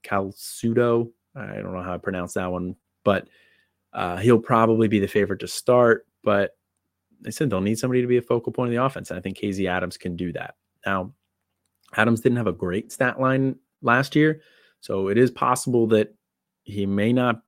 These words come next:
be that good. Um, it is definitely possible, but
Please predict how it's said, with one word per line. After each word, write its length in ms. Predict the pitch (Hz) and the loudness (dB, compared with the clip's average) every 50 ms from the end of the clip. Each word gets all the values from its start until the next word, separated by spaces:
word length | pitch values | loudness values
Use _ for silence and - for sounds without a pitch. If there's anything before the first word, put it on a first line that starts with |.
| _ _ _ _ _ - | _ _ _ _ _ -2
be 140 | 120 113 | 0 0
that 260 | 107 107 98 87 - - | 2 0 0 -2 -4 -8
good. 220 | - - - - _ _ _ _ _ _ _ _ _ _ _ _ _ | -10 -12 -12 -14 _ _ _ _ _ _ _ _ _ _ _ _ _
Um, 420 | - - 85 85 85 82 87 87 - | -12 -10 -8 -8 -8 -8 -10 -8 -4
it 80 | 101 107 | -2 -2
is 140 | 110 104 - | -2 -2 -2
definitely 320 | - 104 101 - - 98 | -4 -4 -4 -4 -6 -10
possible, 520 | - - - - - - - - - - - _ _ | -8 -10 -12 -14 -14 -18 -20 -18 -18 -18 -18 _ _
but 260 | - 117 95 - - | 2 2 2 0 -4